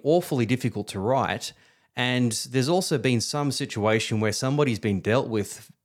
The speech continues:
seemingly very severely, or this person's also hurt Paul very severely and now has been dealt with severely in return.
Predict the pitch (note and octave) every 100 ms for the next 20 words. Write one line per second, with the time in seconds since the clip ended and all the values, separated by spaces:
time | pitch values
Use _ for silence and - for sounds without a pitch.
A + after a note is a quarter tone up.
0 | - G#2+ - D#3+ F3 B2 G#2 G#2+ G#2 G2+
1 | G#2 A2 B2+ B2 A#2 D3+ - C3+ B2 A#2+
2 | G#2 B2 C3+ B2+ G#2+ F2+ - B2+ D3+ -
3 | C3+ G3 F3 A2 G#2 - E2+ F#2+ G#2+ C#3
4 | A2+ A#2+ B2+ G#2 G2+ F#2 A#2+ A2 A2 G#2+
5 | G2 A#2 A2+ A2+ G#2 F#2+ - F3 D3+